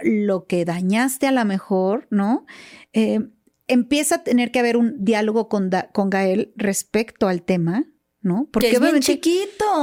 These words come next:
Speaker 1: era súper chiquito en ese entonces. O sea,
Speaker 2: Bueno, y
Speaker 1: dos
Speaker 2: ahora,
Speaker 1: años.
Speaker 2: reina.
Speaker 1: Sí, sí, lo sigue
Speaker 2: <laughs>
Speaker 1: siendo, lo sigue siendo. Yo creo que a lo mejor hasta un chico de veinte años, el que de pronto llegues y le digas, "Oye, hijo, fíjate que a lo mejor en estos días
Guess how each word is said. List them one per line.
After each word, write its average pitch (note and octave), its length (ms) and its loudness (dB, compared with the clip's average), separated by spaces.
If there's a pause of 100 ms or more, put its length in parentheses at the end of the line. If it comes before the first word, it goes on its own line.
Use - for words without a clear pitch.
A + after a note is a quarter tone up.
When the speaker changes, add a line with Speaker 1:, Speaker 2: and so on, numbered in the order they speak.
Speaker 1:
era G#3 280 2
súper C#4+ 440 0
chiquito A3 380 -4
en A3 100 2
ese G#3+ 160 -2
entonces. G3+ 680 -2 (260)
O - 80 -6
sea, G#3 320 0
Speaker 2:
Bueno, G#3+ 220 -2
y F#3+ 80 -2
Speaker 1:
dos - 80 4 (120)
Speaker 2:
ahora, B3 220 4
Speaker 1:
años. B3+ 80 2
Speaker 2:
reina. A#3+ 320 2
Speaker 1:
Sí, - 480 -2
sí, F4+ 200 0
lo C4 120 2
sigue D#4 280 2
Speaker 2:
<laughs> - 0 -
Speaker 1:
siendo, B3 560 2
lo G#3 120 0
sigue C4 260 0
siendo. C#4+ 240 2
Yo A#3+ 140 -2
creo D#4+ 140 -2
que F#4 80 -2
a - 20 2
lo C#4+ 80 0
mejor B3+ 280 0 (380)
hasta A3 260 -2
un B3+ 140 2
chico C#4 220 -2
de A#3+ 80 0
veinte A3+ 320 0
años, A3+ 300 0
el F3+ 100 -2
que G3 100 0
de F#3+ 120 0
pronto G#3+ 240 0
llegues A3 320 -2
y - 20 0
le G3+ 100 2
digas, G3 280 0
"Oye, G#3+ 220 2
hijo, G3+ 340 -4 (240)
fíjate C4+ 360 -2
que B3 260 0
a G#3 80 -4
lo F#3+ 80 -2
mejor G3 480 -4 (200)
en G#3 180 -2
estos A#3+ 260 -2
días B4+ 640 -2